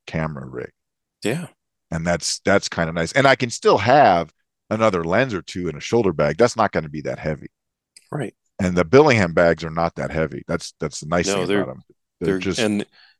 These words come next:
Speaker 2: and they're really waterproof. You don't have to have a separate rain cover.
Speaker 1: Right, right.
Speaker 2: That takes up space and you might lose, or it's just too awkward to put on. So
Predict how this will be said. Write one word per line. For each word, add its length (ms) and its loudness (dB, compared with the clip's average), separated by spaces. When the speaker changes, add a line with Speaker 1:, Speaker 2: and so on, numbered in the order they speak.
Speaker 2:
and 180 0
they're 140 0
really 340 -2
waterproof. 880 -2
You 60 -4
don't 200 -8
have 180 -8
to 80 -2
have 140 -2
a 60 -2
separate 520 -2
rain 320 -6
cover. 540 -4
Speaker 1:
Right, 340 -2
right. 200 -8
Speaker 2:
That 180 -4
takes 440 -4
up 140 -6
space 680 0
and 80 -12
you 60 -10
might 220 -6
lose, 600 -4
or 420 -8
it's 160 -14
just 180 -4
too 220 -2
awkward 320 -4
to 80 -10
put 160 -6
on. 420 -6
So 360 -4